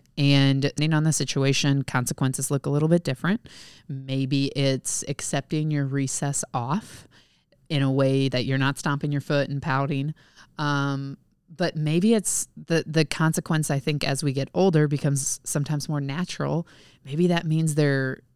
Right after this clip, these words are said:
that relationship is strained for a little bit, right? The consequence of Will Smith slapping,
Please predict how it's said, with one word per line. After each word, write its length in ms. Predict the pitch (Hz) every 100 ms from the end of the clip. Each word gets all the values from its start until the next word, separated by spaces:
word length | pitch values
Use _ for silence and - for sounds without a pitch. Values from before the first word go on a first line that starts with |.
| 151
that 160 | 147 147
relationship 640 | 147 143 135 147 143 147
is 80 | 135
strained 400 | - 127 123 131
for 140 | -
a 60 | 120
little 220 | - -
bit, 260 | 165 - - _
right? 240 | - 131 -
The 60 |
consequence 840 | - - 139 147 - - 156 165 -
of 440 | - 139 131 131 -
Will 280 | 143 139
Smith 400 | 143 - 135 143
slapping, 720 | - - 127 123 147 147 156